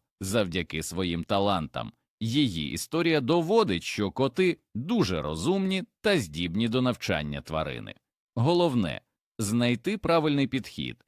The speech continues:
що ґрунтується на терпінні, позитивному підкріпленні і, звісно ж, любові.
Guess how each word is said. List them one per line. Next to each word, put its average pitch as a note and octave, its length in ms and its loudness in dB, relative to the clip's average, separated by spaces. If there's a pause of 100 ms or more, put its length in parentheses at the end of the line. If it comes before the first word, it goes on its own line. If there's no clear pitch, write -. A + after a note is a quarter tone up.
(160)
що F#2+ 300 -2
ґрунтується D#3 760 2
на C#3+ 160 2
терпінні, C#2+ 720 -4 (400)
позитивному A#2 960 2
підкріпленні D#3+ 1000 -2
і, B2 60 0
звісно G2 680 -2
ж, - 140 -8 (280)
любові. D2 560 0